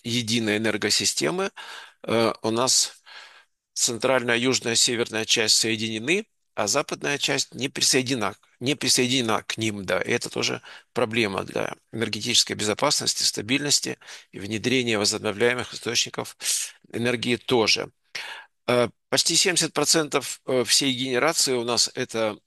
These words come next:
э, сжигание угля, что, естественно, вызывает страшные экологические проблемы, зависимость, огромные выбросы парниковых газов. Казахстан входит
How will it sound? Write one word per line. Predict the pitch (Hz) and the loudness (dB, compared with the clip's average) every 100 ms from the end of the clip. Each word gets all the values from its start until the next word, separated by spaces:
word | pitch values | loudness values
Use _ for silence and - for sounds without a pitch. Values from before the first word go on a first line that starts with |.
| - | -8
э, | 107 98 | -6 -2
сжигание | 101 113 120 110 104 | -2 2 2 2 -2
угля, | - - 101 92 101 143 220 | -4 -8 -6 -2 -2 -2 -6
что, | - 107 | -4 0
естественно, | 110 - 110 - 107 | 0 2 0 0 0
вызывает | 98 107 104 98 - - - - - - - | 0 2 4 2 0 -14 -18 -16 -16 -18 -10
страшные | - 117 110 - 107 | -4 0 2 0 -2
экологические | 113 113 107 113 - 101 | -2 -2 -2 0 0 -2
проблемы, | 95 104 101 147 160 139 | -6 -6 0 0 2 2
зависимость, | 104 110 120 151 135 135 131 - - - | 2 0 2 2 2 2 0 2 -2 -4
огромные | 104 107 117 110 107 | -8 -2 -2 0 0
выбросы | 107 110 101 - 101 | 0 0 2 2 0
парниковых | - 104 107 - 107 101 | -4 -6 -4 0 0 2
газов. | 120 156 160 143 - - - - | 4 4 4 0 -6 -10 -16 -12
Казахстан | - 98 110 - 127 113 | -4 -2 0 0 -2 -4
входит | - 131 120 117 - | -4 -2 0 -2 -4